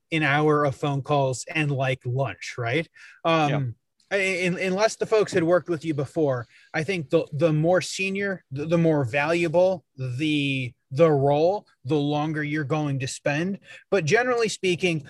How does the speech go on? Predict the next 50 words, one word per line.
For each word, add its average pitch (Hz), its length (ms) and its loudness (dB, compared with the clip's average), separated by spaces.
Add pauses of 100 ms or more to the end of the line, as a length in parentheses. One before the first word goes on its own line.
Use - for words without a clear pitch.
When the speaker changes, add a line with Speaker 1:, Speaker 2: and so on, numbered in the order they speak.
(160)
Speaker 1:
I 185 180 4
would 208 180 8
imagine 165 720 0 (140)
most 160 520 2
roles 156 640 4
should - 300 -8
be 180 180 0
able 165 160 2
to 160 60 -2
do 147 160 0
some 165 260 -4
sort 190 200 0
of 156 80 0
phone 160 240 -2
call 165 280 4
up 143 180 -4
front. 254 480 0 (380)
If 196 240 0
you 180 100 -10
get 170 220 -2
through 170 200 -6
that 165 200 0
round 160 180 -2
of 139 120 -6
interviews 180 500 -4
and 143 80 -4
you 139 80 -2
like 170 240 4
'em 160 100 2
and 143 80 2
you're 139 140 -2
a 127 60 -8
top 151 280 0
three 151 220 -4
or 131 60 -6
four 156 200 -10
candidates, 208 540 2 (380)
then 175 140 4
it 160 100 -2
becomes, 165 460 0
"Okay, 156 360 2
let's 147 220 -4
have 170 180 0
you 165 80 -6
come 160 180 -2
out 151 160 -4
for 127 120 -8
half 139 420 -4
a 196 60 4
day." 202 340 4